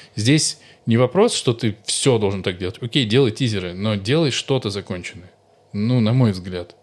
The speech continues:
С его ресурсами. А ресурсы у него, очевидно, хорошие. Даже если он только свои деньги вкладывает, очевидно, команда, которая с ним работает, работает, ну, от души.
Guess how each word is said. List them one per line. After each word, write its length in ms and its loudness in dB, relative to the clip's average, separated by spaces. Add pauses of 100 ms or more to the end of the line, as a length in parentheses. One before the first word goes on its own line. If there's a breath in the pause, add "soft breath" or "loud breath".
(120)
С 120 -2
его 220 4
ресурсами. 680 -2
А 100 -2
ресурсы 400 -2
у 40 0
него, 120 2
очевидно, 560 -2
хорошие. 540 -2
Даже 240 0
если 300 2
он 160 2
только 280 -2
свои 220 0
деньги 260 -2
вкладывает, 640 2
очевидно, 480 2
команда, 480 2
которая 280 -2
с 60 -6
ним 120 -4
работает, 540 0
работает, 560 0 (120)
ну, 400 4
от 160 -4
души. 380 2